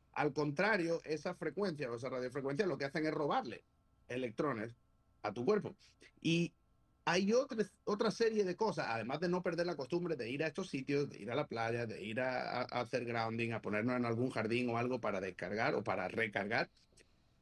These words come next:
Tenemos que tomar mucho sol, esa es otra importante, y tenemos que salir de la ciudad de vez en cuando. No estar siempre rodeados de eso, ir al campo una vez a la semana, una vez al mes, cuando sea te va a ir bien. Si no puedes,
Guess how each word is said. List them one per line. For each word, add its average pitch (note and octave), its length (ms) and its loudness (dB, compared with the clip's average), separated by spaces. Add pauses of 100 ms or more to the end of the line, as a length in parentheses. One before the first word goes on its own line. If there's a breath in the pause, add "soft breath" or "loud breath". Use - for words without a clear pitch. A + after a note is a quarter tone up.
(300)
Tenemos F3 420 2
que G#3 100 2
tomar F3 280 0
mucho F3 300 0
sol, B2 320 -6 (260)
esa G2 220 -12
es G#2+ 60 -6
otra A#2 200 0
importante, B2 640 0 (420 loud breath)
y G3 360 4 (460)
tenemos D#3+ 420 2
que E3+ 320 0
salir D3 720 0 (100)
de C3 200 -2
la B2 140 -2
ciudad A#2+ 540 -2
de A#2+ 160 -6
vez G#2+ 200 -2
en G2+ 80 -4
cuando. G2+ 200 -4 (220)
No B2 180 2
estar D3 260 2
siempre D#3 460 2
rodeados C3+ 600 0
de C#3+ 160 0
eso, - 280 -8
ir A#2+ 220 -4
al C3+ 100 0
campo D3 360 2
una D3 260 2
vez C#3+ 100 2
a C#3+ 40 2
la C#3+ 100 0
semana, C3 420 -2
una A#2 140 -6
vez C#3+ 140 0
al C#3 100 2
mes, C#3 300 0
cuando A#2+ 320 0
sea G3+ 260 2
te D#3 100 0
va C3+ 80 -2
a C#3 60 0
ir C#3 100 2
bien. C3+ 240 -2 (220)
Si - 180 -2
no G#3 140 6
puedes, D#3 400 0